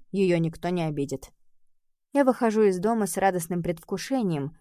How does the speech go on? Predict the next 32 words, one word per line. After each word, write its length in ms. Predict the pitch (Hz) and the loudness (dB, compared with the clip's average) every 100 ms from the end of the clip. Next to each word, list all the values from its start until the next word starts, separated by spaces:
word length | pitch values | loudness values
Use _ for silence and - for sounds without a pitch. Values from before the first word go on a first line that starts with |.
| _ _ _ - | _ _ _ -4
В 60 | |
животе 340 | 226 220 233 311 | 0 0 0 -2
наконец-то 600 | 233 196 202 220 - 180 | -2 -2 0 -2 -4 -6
порхают 540 | 170 165 - 202 180 | -4 -6 -2 -2 0
не 100 | 180 | -2
летучие 460 | 170 170 262 - 160 | -4 -4 -8 -4 -4
мыши, 380 | 156 147 - 139 - _ | -4 -6 -10 -12 -14 _
а 120 | 196 | -6
бабочки. 640 | 190 170 156 165 165 - 185 160 - _ _ _ _ - | -4 -4 -4 -4 -8 -12 -16 -18 -20 _ _ _ _ 2
Не 140 | 262 | 2
пытаясь 440 | - 233 254 220 - | 2 2 4 4 0
скрыть 360 | - 233 196 | -2 0 0
глупую 380 | 180 208 208 196 | 0 0 2 0
улыбку, 680 | - 190 254 294 - 190 170 - _ _ _ _ | 0 0 0 0 -2 -4 -4 -8 _ _ _ _
я 180 | 285 262 | -2 0
сажусь 400 | 240 214 226 - | -2 0 -2 -2
на 100 | 185 | -4
переднее 400 | 190 190 180 175 | -2 -2 -2 -6
сиденье 580 | 165 175 226 262 220 220 | -8 -6 -4 -2 -2 -4
и 140 | 208 | -4
кладу 340 | 202 185 190 | -2 -2 0
на 140 | 208 170 | -2 -2
приборную 500 | 175 170 170 170 160 | -4 -4 -2 -2 -4
панель 460 | 156 160 214 240 - _ _ | -6 -4 -4 -6 -12 _ _
папку 360 | - 202 - 196 | 0 0 0 -6
с 120 | 165 | -6
рисунком 600 | 165 165 - 220 214 185 | -6 -8 -4 -4 -4 -4
для 180 | 165 156 | -2 -4
будущей 380 | 156 165 160 147 | -4 -6 -6 -8
обложки 520 | 139 160 202 - 170 | -6 -6 -6 -8 -10
песни 400 | 165 151 - 160 | -8 -8 -8 -8
Оливера. 520 | - 175 143 139 147 | -6 -6 -6 -8 -10